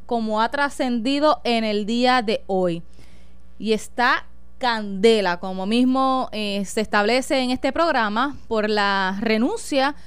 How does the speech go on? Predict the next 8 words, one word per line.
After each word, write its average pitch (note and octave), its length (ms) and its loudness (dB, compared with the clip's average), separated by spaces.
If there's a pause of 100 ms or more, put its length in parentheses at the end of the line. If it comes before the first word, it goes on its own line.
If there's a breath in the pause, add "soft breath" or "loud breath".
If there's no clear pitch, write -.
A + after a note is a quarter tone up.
(260 soft breath)
de A3+ 200 2
la G#3+ 200 2
secretaria A#3+ 560 0
del C#4+ 80 0
Departamento B3+ 800 0
del B3+ 180 0
Trabajo, C#4 680 2
Briseida A#3+ 800 0